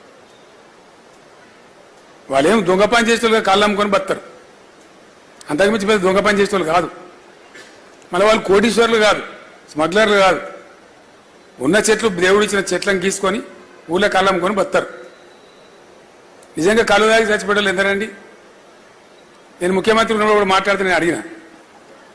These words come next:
ఒక హోటల్ ఉన్నది, వానికో యాభై మంది గిరాకీ ఉన్నారు పర్మనెంట్. ఆ గిరాకీ ఉండాలని కోరుకుంటాడా, పోవాలని కోరుకుంటాడా వాడు?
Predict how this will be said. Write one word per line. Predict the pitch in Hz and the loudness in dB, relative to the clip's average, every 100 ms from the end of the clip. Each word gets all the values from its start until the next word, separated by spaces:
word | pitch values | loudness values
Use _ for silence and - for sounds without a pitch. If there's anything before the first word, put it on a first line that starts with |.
| - | -4
ఒక | 190 | 2
హోటల్ | 196 220 226 202 | 2 4 2 0
ఉన్నది, | 185 123 - - - - - - - - - - - - - - - | -2 -4 -12 -20 -20 -20 -20 -20 -20 -20 -20 -20 -20 -20 -20 -20 -6
వానికో | 190 202 | -4 0
యాభై | 220 202 208 | 2 4 4
మంది | 202 208 | 2 0
గిరాకీ | 185 190 | 0 0
ఉన్నారు | 185 185 | 0 0
పర్మనెంట్. | 160 160 160 131 - - - - - - - - - - - - - - _ - - - - - - - - - - - | 0 0 0 -4 -10 -20 -20 -20 -20 -20 -20 -20 -20 -20 -20 -20 -20 -20 _ -20 -20 -20 -20 -20 -20 -20 -20 -20 -20 -8
ఆ | 196 | -4
గిరాకీ | 160 185 233 214 | 0 2 2 2
ఉండాలని | 214 220 226 208 | 0 2 2 0
కోరుకుంటాడా, | 214 196 180 | 0 0 -2
పోవాలని | 208 226 226 226 | 0 2 2 2
కోరుకుంటాడా | 214 208 196 180 | 0 -2 -2 -2
వాడు? | 160 | -2